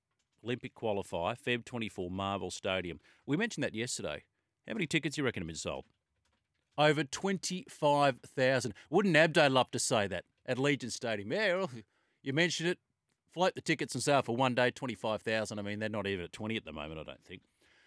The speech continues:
So in light of that, what do you reckon the hottest ticket in Australian sport is? Is it the Matildas? Is it the A F L N R L Grand Final? Is it a State of Origin decider? Everest, Melbourne Cup, Australian Open Final, I think, would be right up there.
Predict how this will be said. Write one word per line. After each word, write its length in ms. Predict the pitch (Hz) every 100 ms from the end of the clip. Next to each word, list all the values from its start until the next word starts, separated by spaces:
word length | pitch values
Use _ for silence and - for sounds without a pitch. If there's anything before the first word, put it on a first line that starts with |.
| _ -
So 260 | 175 170
in 160 | 170 180
light 280 | 190 262 330
of 140 | 160
that, 300 | 135 123 87 _ _ _ _ _ -
what 140 | 151
do 40 | 262
you 80 | 254
reckon 240 | 208 175
the 100 | 147
hottest 260 | 143 139 -
ticket 260 | 135 123
in 40 | 113
Australian 380 | - 120 110
sport 300 | 92 101 98
is? 160 | - - _ _ _ _ _ _ _ _ _ _ _ _ _ _ _ _ _ -
Is 140 | 147
it 60 | 147
the 60 |
Matildas? 560 | 165 - 156 151 95 -
Is 160 | 120
it 60 | 139
the 100 | 151
A 120 | 151
F 160 | 160 -
L 100 | 151
N 80 | 135
R 100 | 135
L 100 | 131
Grand 280 | 123 120 -
Final? 320 | 117 101 92
Is 80 | 107
it 80 |
a 60 | 117
State 240 | - 143
of 100 | 156
Origin 300 | 143 139 113
decider? 480 | 117 - 107 90 82 _ _ _ _ _ _ _ _ _ _ _ _ _ _ _ _
Everest, 400 | 143 156 107 -
Melbourne 320 | 127 139 139 135
Cup, 180 | 127 117
Australian 400 | - 147 147 143
Open 280 | 139 135
Final, 480 | 117 - 123 131 123
I 80 | 104
think, 180 | 117 107
would 100 | 92
be 120 | 101
right 340 | 98 110 113
up 140 | 107 -
there. 180 | 95 78